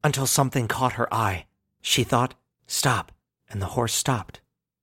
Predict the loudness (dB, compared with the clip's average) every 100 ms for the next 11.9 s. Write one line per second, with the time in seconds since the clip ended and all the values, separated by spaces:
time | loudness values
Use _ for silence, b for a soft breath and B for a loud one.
0 | -2 0 0 2 0 0 -2 0 0 0
1 | 0 2 2 0 -4 -2 0 0 -4 -6
2 | _ _ _ -2 2 4 6 4 0 -6
3 | -14 -12 -4 0 2 0 0 -2 -2 -4
4 | -2 -2 -2 -4 -8 _ _ _ 0 4
5 | 4 4 2 -2 -6 -16 _ _ _ _
6 | -12 -6 0 2 2 -2 -6 -8 -12 _
7 | _ _ _ -10 -4 -2 2 2 2 2
8 | 2 2 0 2 2 4 2 -2 -12 -6
9 | -2 0 0 0 0 -2 -2 -4 -4 _
10 | _ _ -6 -4 0 0 2 4 4 4
11 | 4 2 0 -2 -2 0 0 0 -8